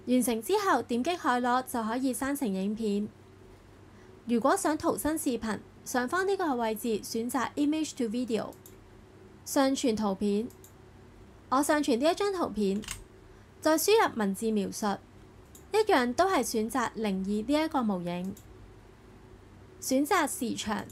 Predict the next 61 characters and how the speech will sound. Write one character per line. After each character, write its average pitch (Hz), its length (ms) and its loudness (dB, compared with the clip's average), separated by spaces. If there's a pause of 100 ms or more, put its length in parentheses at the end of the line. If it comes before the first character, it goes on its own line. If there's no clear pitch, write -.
(180)
resolution， 330 720 0 (540)
跟 440 160 4
住 339 160 2
點 247 200 0
擊 349 140 -2
海 247 240 0
螺 233 180 2
就 233 220 -4
可 214 140 -2
以 233 180 -2
生 254 260 -4
成。 190 280 -2 (1700)
呢 370 100 4
一 453 180 6
個 277 200 6
就 262 160 -2
係 233 160 2
佢 233 160 0
出 320 120 -2
嚟 277 160 2
嘅 190 160 -2
結 208 160 -4
果。 190 360 -4 (1200)
如 254 160 2
果 247 180 2
鍾 403 180 2
意 359 140 2
呢 311 80 0
一 339 40 2 (140)
類 277 120 2
型 190 180 -2
嘅 220 160 -2
動 220 240 -2
畫， 214 300 0
亦 233 140 -2
都 294 220 0
可 277 220 0
以 269 160 2
去 247 80 0
睇 240 320 -2
一 294 60 -2
睇 247 220 -4
呢 269 120 -2
個 254 100 -2
Oscar， 220 720 -2 (400)
因 415 80 2 (140)
為 302 80 2
呢， 330 160 2
佢 285 180 0
都 330 160 -2
做 247 180 0
咗 226 160 -2
好 247 200 0
多 277 160 4
呢 277 100 0
一 311 80 2
類 269 220 2
型 185 180 -2
嘅 202 120 -4
影 208 220 -2
片， 226 240 0